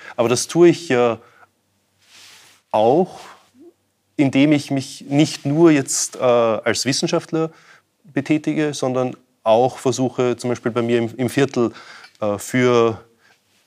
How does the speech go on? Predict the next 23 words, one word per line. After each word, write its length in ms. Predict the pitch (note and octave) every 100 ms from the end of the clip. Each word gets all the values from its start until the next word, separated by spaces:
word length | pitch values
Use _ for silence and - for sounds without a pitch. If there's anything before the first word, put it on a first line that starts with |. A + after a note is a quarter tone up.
| _ _ -
mehr 220 | C3 B2
Fahrradwege 880 | - A#2+ A#2+ A2+ A#2+ A2+ A2+ A2 G#2
oder 320 | A2+ G#2+ G#2+
für, 500 | G2+ - G#2 G2+ G2+ - _ _ _
äh, 160 | G#2 G2
Verkehrsberuhigung 880 | A#2 A#2+ A2 A#2+ G#2+ G2 G2+ F#2+ G2+
mich 160 | A2
einzusetzen. 600 | G2 G2 F#2+ F2 - F2+
Also, 160 | G#2+ A2
dass 120 | A2+
ich 140 | B2 - - - _ _ _ _ _
einerseits 320 | C3 D3 C#3+
meine 240 | C3+ C3 A#2
wissenschaftliche 880 | E3 F#3+ D#3 C#3 C3 B2+ A#2 A2 - -
Tätigkeit 760 | - D#3 G3 - F3+ F#3 - _ _ _ _
verfolge, 540 | - C#3 C#3 D#3 F#3+ G#3 _ _ _ - - -
aber 400 | A#2+ D3 D3+ -
auch 220 | C3+ C3
versuche, 560 | B2+ A#2+ C#3 - C3 A2+ - _ _ _ _ _ _ _ _ _
in, 540 | D#3 D3 D3 C#3+ C#3 C3
in 160 | - C#3
meiner, 380 | C3+ A#2+ A#2+ A#2 F#2+ - -
äh, 280 | - G#2 G2+